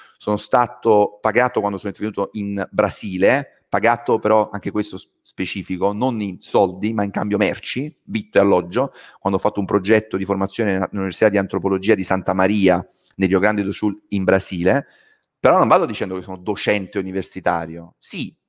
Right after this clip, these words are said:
ho ottenuto delle testimonianze, delle lezioni pagate, e anche alcune gratuite, in varie università in Italia e nel mondo,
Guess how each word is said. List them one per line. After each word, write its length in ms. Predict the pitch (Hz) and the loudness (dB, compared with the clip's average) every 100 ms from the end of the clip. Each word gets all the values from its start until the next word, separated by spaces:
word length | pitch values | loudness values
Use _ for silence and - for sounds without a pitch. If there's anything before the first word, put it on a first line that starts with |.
| _ | _
ho 120 | 127 | 2
ottenuto 520 | 147 - 147 110 117 95 | 2 2 -4 -4 -4 -2
delle 220 | 92 92 | -2 -2
testimonianze, 840 | 95 - 101 104 135 110 90 85 | -6 -10 -8 -2 0 0 -4 -10
delle 160 | 87 92 | -6 -4
lezioni 600 | 120 - - 127 101 85 | -4 -6 -6 -6 -4 -8
pagate, 840 | - 147 131 101 92 - 147 180 - | -2 2 2 2 0 0 0 0 -4
e 100 | 87 | -6
anche 240 | 95 87 | -6 -8
alcune 300 | 85 92 85 | -10 -8 -2
gratuite, 600 | 95 147 95 87 147 165 _ _ _ _ _ | -2 -2 -6 -6 -6 -6 _ _ _ _ _
in 200 | 226 196 | -6 0
varie 320 | 110 98 131 | 2 2 2
università 600 | 120 98 92 - 143 101 110 | 2 0 -2 -2 0 0 0
in 100 | 135 | -2
Italia 400 | 135 85 95 110 | 0 0 2 0
e 20 | |
nel 180 | 92 90 | 0 -2
mondo, 560 | 127 101 92 90 - | 0 0 0 -2 -4